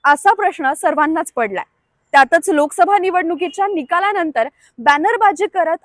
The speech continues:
अनेक राजकीय नेत्यांनी भावी आमदार असा उल्लेख देखील केलाय. भाजपामध्येही उमेदवारीसाठी रस्सीखेच सुरूच आहे की.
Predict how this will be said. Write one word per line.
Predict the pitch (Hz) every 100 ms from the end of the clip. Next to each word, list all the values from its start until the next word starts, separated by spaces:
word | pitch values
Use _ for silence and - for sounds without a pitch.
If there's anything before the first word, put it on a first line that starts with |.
| _
अनेक | 339 359 427
राजकीय | 427 349 370 311 415
नेत्यांनी | 370 269 330 311 262 285
भावी | 226 269 262 320 339
आमदार | 311 311 320 226 - _ _ -
असा | 294 370 -
उल्लेख | 339 320 359 320
देखील | 330 - 285 240
केलाय. | 185 - _ _ _ _ _ _ 214
भाजपामध्येही | 269 262 311 381 381 359 349 370
उमेदवारीसाठी | 403 302 320 359 359 381 349 381
रस्सीखेच | 359 294 392 381 440 -
सुरूच | 359 392 453 440
आहे | 330
की. | 240